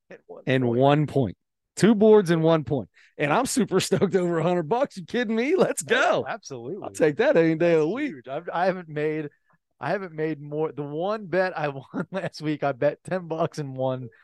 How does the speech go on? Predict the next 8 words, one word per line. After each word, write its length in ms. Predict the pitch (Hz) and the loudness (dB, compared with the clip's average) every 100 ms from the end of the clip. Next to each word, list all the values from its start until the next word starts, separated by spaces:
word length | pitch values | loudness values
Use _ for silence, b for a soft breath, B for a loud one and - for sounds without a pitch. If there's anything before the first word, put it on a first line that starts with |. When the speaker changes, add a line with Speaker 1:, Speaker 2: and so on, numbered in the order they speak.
| b | b
Speaker 1:
a 80 | 131 | -6
total 380 | 123 139 143 135 | 0 4 4 2
of 80 | 120 | -2
twenty. 380 | - 117 101 - _ _ _ _ - | -2 -4 -4 -12 _ _ _ _ 0
Speaker 2:
There 160 | 117 185 | 4 6
you 100 | 311 | 8
go. 200 | 170 - | 6 6
Yeah. 220 | 214 143 | 4 4